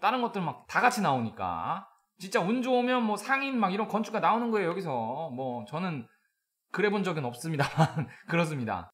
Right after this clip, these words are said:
자, 이어서 가보도록 하겠습니다. 이어서. 야, 내 타이밍에 누가, 누가 뮬란 하나 가져갔네, 또. 아, 야, 기분 배렸다. 조금 쉬었다 오겠습니다. 기분 배렸어. 이거 잠시 휴식. 자, 그러면 이어서 다시 한번 꾸야 타임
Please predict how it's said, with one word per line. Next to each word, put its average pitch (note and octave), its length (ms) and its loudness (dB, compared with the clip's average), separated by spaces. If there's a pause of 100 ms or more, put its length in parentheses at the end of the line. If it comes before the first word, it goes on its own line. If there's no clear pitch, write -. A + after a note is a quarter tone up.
(100)
자, B2 380 4
이어서 G3 340 2
가보도록 F3 440 2
하겠습니다. E3+ 340 -2
이어서. E3+ 920 2
야, G2 280 -2
내 F2+ 140 -6
타이밍에 D3 420 -6
누가, B2+ 440 -4
누가 A#2 300 -4 (220)
뮬란 C3+ 260 -2
하나 C3 160 -6
가져갔네, F#2+ 560 -8
또. - 120 -20
아, A2 640 -2 (220)
야, F2+ 220 -4
기분 D3+ 240 -4
배렸다. A#2+ 380 -4
조금 G3 180 -4
쉬었다 G#3+ 280 4
오겠습니다. B2 520 0 (180)
기분 F3 200 -2
배렸어. C#3 420 -4
이거 C3+ 220 -6
잠시 D#3+ 320 -4
휴식. F#3+ 560 0 (240)
자, D3 180 4
그러면 D#3 420 2 (520)
이어서 D3+ 540 4
다시 C3+ 180 0
한번 D3+ 520 2
꾸야 F3 240 4
타임 A#2+ 320 4